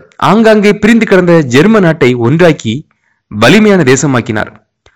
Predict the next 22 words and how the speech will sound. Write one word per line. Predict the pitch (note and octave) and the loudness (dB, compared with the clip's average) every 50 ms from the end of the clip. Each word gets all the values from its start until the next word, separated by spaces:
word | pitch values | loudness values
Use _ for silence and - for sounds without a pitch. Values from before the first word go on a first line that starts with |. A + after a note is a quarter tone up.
| _ _ _ _ _ _ - | _ _ _ _ _ _ -2
பதவியில் | C3+ D#3 G3+ A#3+ G3+ A#3 A3 G3+ | 0 2 2 2 2 2 2 0
இருந்து | F#3+ F#3+ F#3+ F3 F#3 F#3 F#3 F#3 - - - | 0 0 0 0 0 0 0 -2 -4 -8 -8
ஓய்வு | A#2+ B2+ D3+ G3 G#3+ G3+ F3+ | -4 0 0 2 2 2 0
பெறுவர்களுக்கான | F3+ F3 F3+ E3+ E3+ E3+ E3+ D#3 D3+ D3 D3 C#3+ C3 A#2 | 2 2 2 2 2 0 -2 -2 -2 -2 -2 -2 -4 -2
ஓய்வூதிய | A#2 B2+ D3+ G3 G#3 G3+ G3 F#3 F#3 F3+ D3 | 0 0 2 2 2 2 0 0 0 0 0
முறையை | B2 B2 D3+ D#3+ C#3 B2 A#2 C3 E3 - _ _ _ _ _ _ _ _ - | 0 0 0 0 0 -2 -2 -4 -6 -10 _ _ _ _ _ _ _ _ -6
உலகிலேயே | - A#2 A#2+ D3+ G#3 A#3+ B3+ A#3 A#3 A3+ A3 G3+ G3 E3 B2+ A#2+ C3+ E3 | -2 0 2 2 4 4 4 4 4 4 4 4 4 4 2 2 2 0
முதல் | - B2 B2 C3+ E3 G3+ G3 | -2 -4 -2 0 0 0 0
முறையாக | F3+ E3 E3 E3 D#3+ D#3+ D#3 D3 A#2 B2+ D#3 E3 - _ _ _ _ | 0 0 2 2 2 2 2 0 -2 -2 -4 -8 -12 _ _ _ _
இந்த | - - A#2 B2 | -10 -6 -4 -2
பிஸ்மார்க் | C#3+ C#3+ - - G3 F#3 E3 C#3+ | -2 -4 -4 -2 -2 -2 -2 -2
தான் | C#3 E3+ F#3+ - | -2 -4 -4 -2
கொண்டு | - C3 C#3 C#3+ | -2 -2 -2 0
வந்தார். | C3 A#2+ A#2 A2 F#2+ - - _ _ _ _ _ _ _ _ _ _ _ _ _ _ _ | -2 -2 -4 -6 -8 -10 -14 _ _ _ _ _ _ _ _ _ _ _ _ _ _ _
வேலையில் | - A#2 D3 G3 A#3 A#3+ A#3+ A#3+ A3 G3+ | -2 0 2 4 4 4 4 4 2 2
இருக்கும் | F#3+ F#3 - F#3+ F#3 F3+ - - | 0 0 -2 -4 -6 -6 -6 -6
ஒவ்வொருவரும் | - C3+ E3+ F#3+ A3+ A#3+ A3 G3+ F#3+ D#3 C3 B2 D#3+ F#3+ F#3+ - _ _ | -4 -4 -2 0 0 2 2 2 2 2 2 0 -2 -6 -12 -16 _ _
மாதந்தோறும் | - - G#2+ A2 C3+ F3 G#3 G3+ F3+ F3+ E3+ C#3+ C3+ E3+ G3 - _ - | -10 -6 -4 -2 0 0 0 0 0 0 0 0 -2 -4 -8 -12 _ -6
ஒரு | C3 C3 C3 - | -6 -6 -4 -4
குறிப்பிட்ட | - G3+ A3+ A3 A3 F#3 F#3 | -4 -4 -4 -2 -4 -4 -2
தொகையை | - D#3 D3 F3 E3+ C#3 B2 B2+ D#3+ F3+ - _ _ _ _ _ _ _ _ _ _ | -2 -2 0 2 2 2 2 0 0 -4 -8 _ _ _ _ _ _ _ _ _ _
வயது | - G#2 A#2 C#3 F3+ G#3+ A3 G#3+ G#3+ | -6 -2 0 2 2 2 2 2 0